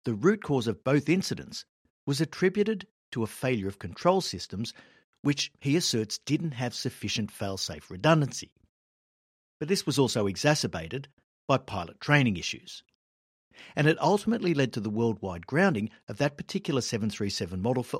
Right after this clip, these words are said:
almost two years. Since then,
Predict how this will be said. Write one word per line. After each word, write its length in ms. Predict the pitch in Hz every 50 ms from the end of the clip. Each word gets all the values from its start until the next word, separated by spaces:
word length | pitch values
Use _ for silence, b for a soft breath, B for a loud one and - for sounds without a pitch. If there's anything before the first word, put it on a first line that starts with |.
| - -
almost 480 | 139 123 110 104 110 120 - - -
two 160 | - - 80
years. 600 | 73 76 90 113 151 127 80 - - - - - _ _ _ _ _ _ _ _ _ _ _ _ _ _ _ _ _ _ _ _ _ _
Since 380 | - - - - 220 208 - -
then, 320 | - 73 65 69 104 156